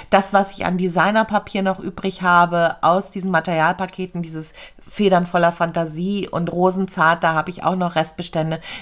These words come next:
die hab ich auch schon mal in den Shop eingestellt. Ähm, ich bin neulich gefragt worden, ob's einen Flohmarkt gibt, beziehungsweise ob ich den Flohmarkt auf meiner Plattform wieder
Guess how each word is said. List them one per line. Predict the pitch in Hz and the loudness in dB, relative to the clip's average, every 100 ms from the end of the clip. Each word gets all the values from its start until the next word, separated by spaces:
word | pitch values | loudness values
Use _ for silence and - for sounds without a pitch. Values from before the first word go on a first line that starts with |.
| - | -4
die | 202 | 2
hab | 190 180 | 4 2
ich | 196 - | 0 -2
auch | 160 | 0
schon | - 165 | -2 -2
mal | 143 - | -2 -4
in | - 151 | -4 -2
den | 143 147 | -2 0
Shop | - 139 - | -2 -2 -6
eingestellt. | 117 82 135 - 90 90 - - - - | -8 -6 -6 -6 -8 -10 -14 -16 -16 2
Ähm, | 180 190 196 | 4 4 0
ich | - | -4
bin | - 220 | 0 4
neulich | 240 247 247 | 4 4 2
gefragt | 233 - 202 208 | -2 2 2 2
worden, | 214 202 196 196 - | 4 4 4 0 -2
ob's | 180 196 - | -2 -2 -4
einen | 185 | -6
Flohmarkt | 175 202 202 208 196 - | -4 -2 0 2 2 0
gibt, | - 214 - - | -6 -6 -6 -14
beziehungsweise | 175 - 196 180 175 175 | -10 -6 -4 0 0 0
ob | 160 | -4
ich | 180 | -4
den | 180 | -4
Flohmarkt | 170 - 185 185 180 | -4 -2 0 2 2
auf | - - | 0 -2
meiner | 170 165 | 0 0
Plattform | 165 180 - 156 156 | -2 -4 -2 -2 -2
wieder | 147 143 127 | -2 -4 -6